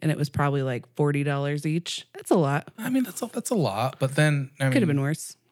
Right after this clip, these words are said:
Speaker 2: yeah. I mean, we're, we're at about that level, and it's not.
Speaker 1: I don't know. I
Speaker 2: Right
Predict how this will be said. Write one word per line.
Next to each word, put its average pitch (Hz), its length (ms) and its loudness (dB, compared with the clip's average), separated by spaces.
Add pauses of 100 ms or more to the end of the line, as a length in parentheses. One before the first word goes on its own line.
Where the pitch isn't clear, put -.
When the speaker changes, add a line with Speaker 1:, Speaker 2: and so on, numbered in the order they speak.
Speaker 2:
yeah. 123 300 -4 (680)
I 147 100 2
mean, 127 200 0
we're, 147 340 0
we're 139 140 -6
at 110 160 -4
about 101 240 -6
that - 160 -8
level, 104 240 -6
and 113 100 -12
it's - 160 -20
not. 92 320 -12 (1200)
Speaker 1:
I 349 100 4
don't 392 140 4
know. 190 180 4
I 233 100 0
Speaker 2:
Right 240 60 4